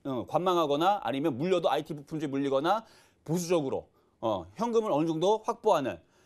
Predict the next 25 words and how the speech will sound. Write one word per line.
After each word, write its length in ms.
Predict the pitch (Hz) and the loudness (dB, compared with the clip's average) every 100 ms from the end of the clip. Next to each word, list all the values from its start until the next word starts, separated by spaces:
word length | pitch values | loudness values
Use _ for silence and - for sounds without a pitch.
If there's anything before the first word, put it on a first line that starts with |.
| _ - | _ 0
근데, 140 | 175 | 4
어, 140 | 165 - | 4 2
근데 200 | 208 220 | 0 2
이, 280 | 156 156 185 _ | 2 -4 -10 _
이 80 | 165 | -10
그렇다 380 | - 208 220 226 | 2 2 2 2
그래도 500 | 196 165 208 208 - _ _ _ _ - | 2 4 4 2 -2 _ _ _ _ -2
너무 200 | 190 226 | 0 2
겁매-, 420 | 175 196 208 - | 2 2 0 0
겁먹을 440 | - 160 196 202 - | -2 4 4 2 2
게 80 | |
없-, 180 | 156 - - _ - | 0 0 -8 _ -6
아, 80 | 110 | -2
없다라는 520 | - - 196 180 165 | 0 4 4 4 2
거는 300 | 156 175 202 _ - | 2 0 -4 _ -14
중기랑 720 | - 170 190 196 196 220 220 _ _ _ _ _ _ _ - | -6 -2 2 4 4 2 -8 _ _ _ _ _ _ _ -10
장기는 600 | - 170 165 170 190 202 - - | -4 0 2 2 2 0 -12 -14
상승장입니다. 800 | - 269 262 214 156 135 117 110 | -6 -2 0 2 2 0 0 -2
그렇기 180 | 160 | -2
때문에 220 | 175 165 170 | -4 -4 -4
조정받으면 600 | - 190 285 262 233 233 | 0 2 4 4 2 -2
다시 220 | - 135 160 | -6 -6 -4
올라갈 400 | 127 131 110 - | -2 0 -2 -4
거예요. 320 | 101 82 80 | -8 -8 -8
그러니까 560 | - 180 170 202 113 | -4 -4 0 0 0